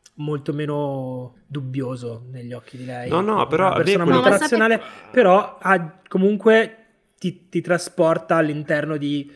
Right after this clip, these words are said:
Speaker 1: di una gamma di emozioni che prova lei nei confronti di questa, di questa ragazzina e nei confronti di questo mondo, che passano dalla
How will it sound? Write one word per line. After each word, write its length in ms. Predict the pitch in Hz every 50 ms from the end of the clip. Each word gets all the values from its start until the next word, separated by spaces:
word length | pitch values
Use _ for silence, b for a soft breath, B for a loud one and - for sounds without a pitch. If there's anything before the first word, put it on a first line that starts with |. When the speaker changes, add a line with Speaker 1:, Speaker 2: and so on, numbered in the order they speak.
| B B B B B
Speaker 1:
di 160 | B 156 151 165
una 460 | 160 156 156 151 156 151 - - _ -
gamma 400 | 151 151 175 165 160 160 160 156
di 80 | 151 160
emozioni 520 | 156 160 160 - - - 165 160 156 151
che 100 | 147 147
prova 300 | - 160 151 147 151 151
lei 360 | 147 147 147 147 147 147 147 B B B B B B B B B B B _ -
nei 140 | 156 151
confronti 380 | 143 - 147 139 - 165 156 156
di 100 | 147 143
questa, 400 | 143 156 147 - - 147 139 139
di 100 | 131 143
questa 300 | 135 147 135 - - 147
ragazzina 680 | 143 139 135 - - - - 151 156 156 156 156 147
e 60 | 139
nei 100 | 135 135
confronti 420 | 131 - 151 139 - 156 151 139 147
di 80 | 135
questo 300 | 131 156 143 - - -
mondo, 380 | 156 147 143 147 147 147 151 165
che 120 | 160 - 156
passano 440 | - 156 147 139 - - 156 135 135
dalla 600 | 143 147 147 147 143 139 131 127 123 127 127